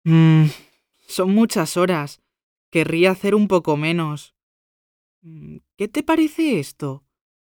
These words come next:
Canguro para dos niños de seis y siete años. Tres horas diarias. Podría llevarlos al parque y conocer a gente nueva.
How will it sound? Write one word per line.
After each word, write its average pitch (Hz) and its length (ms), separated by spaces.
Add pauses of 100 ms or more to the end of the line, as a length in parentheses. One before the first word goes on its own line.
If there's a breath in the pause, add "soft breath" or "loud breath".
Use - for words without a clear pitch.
(640)
Canguro 156 600
para 143 320
dos 175 240
niños 240 600
de 160 220
seis 262 440
y 165 140
siete 190 360
años. 147 520 (580)
Tres 160 300
horas 240 300
diarias. 151 600 (920)
Podría 170 380
llevarlos 226 520
al 160 140
parque 196 520
y 175 160
conocer 175 460
a 175 80
gente 165 340
nueva. 175 500